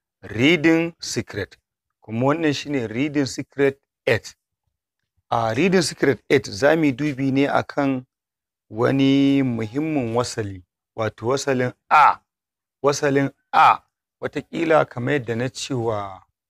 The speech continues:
na faɗa muku tun a darasin farko cewa muna da wasla guda ashirin a Turanci, to, wataƙila yanzu alamu sun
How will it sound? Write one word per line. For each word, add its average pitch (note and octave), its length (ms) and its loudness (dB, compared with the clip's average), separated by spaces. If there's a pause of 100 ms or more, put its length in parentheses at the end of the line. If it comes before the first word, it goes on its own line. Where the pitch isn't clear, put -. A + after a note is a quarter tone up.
(480)
na B2+ 120 -2
faɗa - 260 2
muku C3 180 0
tun C3+ 220 -4
a A#2 220 0
darasin B2+ 440 0
farko C3 360 -2
cewa A#2+ 340 -6
muna B2 360 0
da F#2+ 280 -10 (680)
wasla A#2+ 460 -4
guda B2 800 0
ashirin A#2 460 -6
a - 80 -8
Turanci, C#3 560 -6 (440)
to, - 100 -12
wataƙila D3 460 -2
yanzu A2 540 -4
alamu A2 380 0
sun A#2+ 220 -8